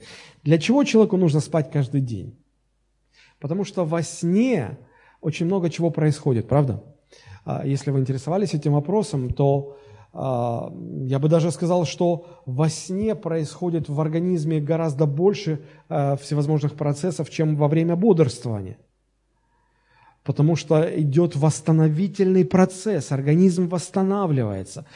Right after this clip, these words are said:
Именно во сне вырабатываются необходимые человеку гормоны. Поэтому человек с нарушенным сном, он рано или поздно будет болеть, он заболеет, он станет больным.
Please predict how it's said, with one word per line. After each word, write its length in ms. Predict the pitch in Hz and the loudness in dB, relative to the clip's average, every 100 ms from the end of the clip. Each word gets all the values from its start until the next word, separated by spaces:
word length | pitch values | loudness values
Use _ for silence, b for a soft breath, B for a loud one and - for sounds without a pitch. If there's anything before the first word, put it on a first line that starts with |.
| B B B | B B B
Именно 400 | 196 202 196 180 | 8 10 8 6
во 140 | 170 | 2
сне 320 | 156 - 185 190 | 2 4 4 4
вырабатываются 680 | 170 170 160 165 170 156 160 | 2 2 2 0 -2 -2 -2
необходимые 440 | 160 165 170 165 | 2 2 2 2
человеку 340 | 151 156 147 | 2 2 2
гормоны. 600 | 151 151 156 165 156 117 101 B B | 2 2 2 2 2 0 -4 B B
Поэтому 280 | - 151 160 | 0 2 2
человек 600 | 151 160 151 156 185 180 | 0 0 0 2 2 0
с 180 | - - | -8 -2
нарушенным 680 | 156 160 175 - 156 156 | 0 2 2 2 0 0
сном, 400 | 151 - 175 185 - | 0 -4 -4 -4 0
он 180 | 151 | 2
рано 440 | 143 147 175 180 180 | 2 2 0 2 4
или 140 | 175 | 4
поздно 460 | 156 165 175 165 185 | 2 0 -4 -2 -2
будет 400 | 143 160 165 165 | 2 2 0 -2
болеть, 480 | 139 147 170 165 113 | 2 4 4 2 -2
он 100 | 123 | -2
заболеет, 480 | 139 147 160 151 117 | -2 0 0 0 -2
он 80 | |
станет 280 | 117 156 156 | -6 -4 -4
больным. 520 | 143 151 156 139 127 | -2 -2 -2 -6 -10